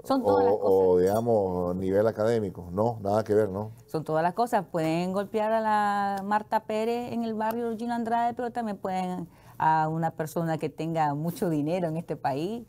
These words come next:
Speaker 1: golpear. Esto no es una cuestión de clase social. Esto es que la violencia ha sido un método para resolver conflictos y eso no puede continuar así. En nuestro país, por lo menos, no.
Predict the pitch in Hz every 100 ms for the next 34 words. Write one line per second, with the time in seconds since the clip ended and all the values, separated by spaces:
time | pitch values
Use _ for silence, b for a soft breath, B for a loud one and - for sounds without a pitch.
0 | - - 143 131 170 - 202 - - -
1 | - 147 214 247 277 285 277 277 277 277
2 | 247 277 269 277 - 165 175 190 160 -
3 | 160 165 - 214 220 226 226 254 170 165
4 | 151 151 147 220 277 285 269 254 262 240
5 | 233 - 247 233 226 202 196 175 175 -
6 | 214 196 196 208 - 220 190 175 190 185
7 | 170 175 - 175 175 175 165 151 151 156
8 | 143 143 - b b b 147 147 143 151
9 | 139 139 208 208 160 139 156 170 139 135
10 | 143